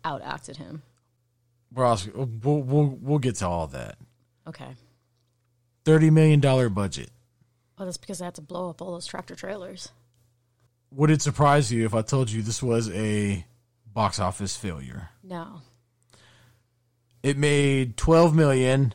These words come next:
Speaker 2: nine hundred fifty-one thousand and eighty-eight dollars in the United States.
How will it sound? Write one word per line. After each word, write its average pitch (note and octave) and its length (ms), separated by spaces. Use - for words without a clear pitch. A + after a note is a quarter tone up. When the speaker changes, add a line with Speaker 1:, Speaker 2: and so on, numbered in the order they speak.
Speaker 2:
nine C3 240
hundred C#3+ 340
fifty-one C3+ 420
thousand A2 520
and G2+ 160
eighty-eight C3+ 440
dollars G#2 600
in G2 120
the G2+ 60
United A2+ 340
States. - 520